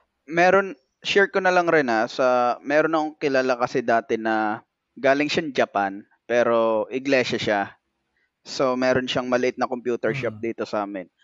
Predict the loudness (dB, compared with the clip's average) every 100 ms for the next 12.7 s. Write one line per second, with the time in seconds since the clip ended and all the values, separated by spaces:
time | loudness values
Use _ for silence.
0 | _ -2 2 2 2 0 0 -4 -6 -6
1 | -6 -6 -6 -12 _ _ _ -4 0 -2
2 | 0 -2 0 0 0 -2 -2 -4 -4 -8
3 | _ _ _ _ _ _ 0 2 4 6
4 | 4 2 -4 _ _ _ _ _ _ _
5 | _ _ _ _ _ _ _ 2 4 2
6 | 0 -2 0 0 0 0 2 2 0 -4
7 | -16 -4 0 2 2 0 0 0 0 -2
8 | -6 -6 -6 -8 _ _ 0 2 2 0
9 | -2 -4 -2 -2 0 0 -2 -2 0 0
10 | 0 -2 -4 0 0 0 -4 -4 -4 -4
11 | -4 -6 -4 -2 0 -2 -4 -4 -4 -4
12 | -4 -4 -4 -4 -4 -4 -6